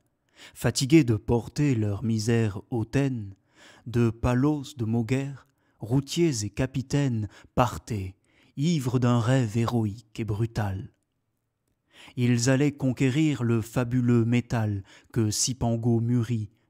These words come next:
dans ses mines lointaines. Et les vents alizés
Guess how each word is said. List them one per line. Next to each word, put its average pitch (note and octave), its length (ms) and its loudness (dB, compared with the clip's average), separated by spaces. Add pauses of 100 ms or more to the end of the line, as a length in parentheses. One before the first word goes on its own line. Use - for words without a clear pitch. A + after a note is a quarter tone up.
dans G#2+ 200 -2
ses A2 200 -6
mines G#2+ 340 -2
lointaines. G#2 720 -6 (880)
Et A2 260 -2
les A2 160 2
vents A#2+ 380 0
alizés A2+ 560 0